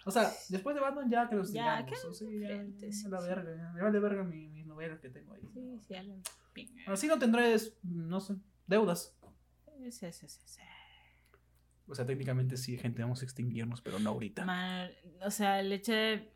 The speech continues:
Speaker 2: ah, o sea, es, es, es, es complicado el tema de, de, de buscar trabajo. O sea, podemos encontrar trabajo en cinco segundos,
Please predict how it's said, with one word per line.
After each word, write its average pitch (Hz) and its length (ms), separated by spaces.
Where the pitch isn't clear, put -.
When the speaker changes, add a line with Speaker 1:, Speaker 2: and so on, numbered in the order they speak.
Speaker 2:
ah, 175 420
o 185 60
sea, 202 300
es, 220 200
es, 214 500
es, - 760
es 240 140
complicado 208 640
el 165 180
tema 156 320
de, 147 260
de, 170 680
de 180 160
buscar 175 340
trabajo. 175 280
O 214 80
sea, 240 220
podemos 359 400
encontrar 247 400
trabajo 240 520
en 196 200
cinco 208 360
segundos, 160 600